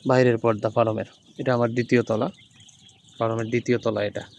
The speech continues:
এই যে এখান দিয়ে সিঁড়ি, এটা দ্বিতীয় তলা। দ্বিতীয় তলা আমার, এই যে দেখেন, এটা বাহি-, এটা কিন্তু বাইরের পর্দা। আর আমি ব্রুডিংটা যে জায়গায় করতেছি মূলত, এই যে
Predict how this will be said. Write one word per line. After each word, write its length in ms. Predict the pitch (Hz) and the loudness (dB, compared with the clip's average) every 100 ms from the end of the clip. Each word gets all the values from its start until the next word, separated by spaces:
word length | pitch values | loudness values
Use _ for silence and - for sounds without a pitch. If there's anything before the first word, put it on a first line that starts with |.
| - | -14
এই 60 | 110 | -8
যে 60 | 110 | -8
এখান 160 | 113 113 | -6 -4
দিয়ে 120 | 117 113 | -4 -2
সিঁড়ি, 180 | 120 143 | -4 -4
এটা 120 | 196 107 | -2 -4
দ্বিতীয় 240 | 113 - 104 | -4 -8 -8
তলা। 160 | - 85 - - - - _ - _ _ - - - | -10 -16 -18 -20 -20 -20 _ -20 _ _ -20 -20 -2
দ্বিতীয় 340 | 120 117 127 123 | 0 2 2 2
তলা 180 | 123 123 123 | 2 2 4
আমার, 140 | 123 120 | 2 2
এই 60 | |
যে 60 | 117 113 | 0 -2
দেখেন, 180 | 107 120 | -2 0
এটা 100 | 123 120 | 2 2
বাহি-, 200 | 117 120 | 0 -2
এটা 120 | 131 131 | -2 -2
কিন্তু 160 | 147 139 | 0 0
বাইরের 300 | 120 117 113 110 | 2 2 0 -2
পর্দা। 260 | 110 98 107 - - _ - - - | -4 -4 -10 -12 -20 _ -20 -20 -8
আর 140 | 107 107 | -4 -2
আমি 140 | 110 190 214 _ - | 0 0 -2 _ -6
ব্রুডিংটা 400 | 117 131 160 156 131 | 2 4 4 4 2
যে 60 | 127 | 2
জায়গায় 200 | 127 120 | 2 0
করতেছি 300 | 117 117 117 117 | -2 -2 -4 -2
মূলত, 240 | 110 104 - 156 - - - | -2 -4 -2 -4 -4 -18 -8
এই 60 | 113 | -6
যে 60 | 113 | -2